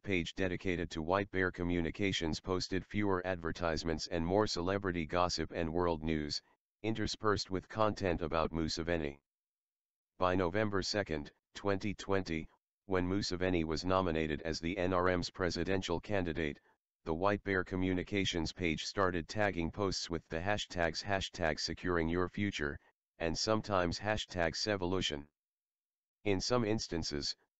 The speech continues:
the White Bear Communications page copied content directly from Museveni's social media pages, government accounts such as the Uganda National Roads Authority,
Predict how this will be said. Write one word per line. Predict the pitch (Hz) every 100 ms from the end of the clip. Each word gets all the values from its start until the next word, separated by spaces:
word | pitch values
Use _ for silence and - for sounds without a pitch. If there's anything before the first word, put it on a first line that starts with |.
| _ -
the | 80
White | 87 104 101
Bear | 98 92
Communications | 95 92 92 87 - 98 - 82 -
page | 92 80 76
copied | 104 95 92 80
content | - 98 95 98 85
directly | - 85 101 98 87
from | 80 82 78
Museveni's | 80 76 82 85 82 78
social | - 98 95 82
media | 87 104 98 82
pages, | 90 82 76 76 - - _ _ _ 101
government | 104 107 95 87
accounts | 92 92 82 78
such | - 90 92
as | 87
the | 82 78
Uganda | 78 92 98 90
National | 85 95 92 87 80
Roads | 80 80 71
Authority, | 82 - 101 85 73 71